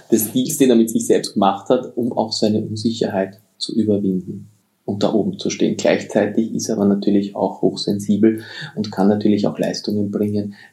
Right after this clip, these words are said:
die, die sonst nicht so möglich wären mit den hochgefahrenen Systemen. Also anerkennt in eurem Entwicklungsprozess, in eurem Erfolgsprozess Unsicherheit als ganz wichtigen Begleiter oder Begleiterin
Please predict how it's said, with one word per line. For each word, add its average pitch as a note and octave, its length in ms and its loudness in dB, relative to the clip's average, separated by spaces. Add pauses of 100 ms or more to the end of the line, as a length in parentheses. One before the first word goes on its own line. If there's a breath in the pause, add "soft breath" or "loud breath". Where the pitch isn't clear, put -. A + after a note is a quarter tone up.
(120)
die, G2 380 4 (760)
die - 80 -8
sonst G2+ 280 2
nicht G2 220 2
so F2 120 -6
möglich - 440 -8
wären - 380 -12
mit G2 160 -2
den F#3 140 2
hochgefahrenen - 640 -6
Systemen. - 500 -10 (440 loud breath)
Also G2+ 260 4 (320 loud breath)
anerkennt G#2+ 800 2
in A2+ 140 2
eurem F#2+ 240 2
Entwicklungsprozess, G#2+ 1000 -2
in G#2+ 100 2
eurem F#2 220 0
Erfolgsprozess - 1040 -2 (580 soft breath)
Unsicherheit A#2+ 1040 0
als - 220 -12 (320)
ganz A#2 680 0
wichtigen A2+ 840 0 (260 loud breath)
Begleiter A2+ 500 2
oder G2+ 100 2
Begleiterin A#2+ 760 0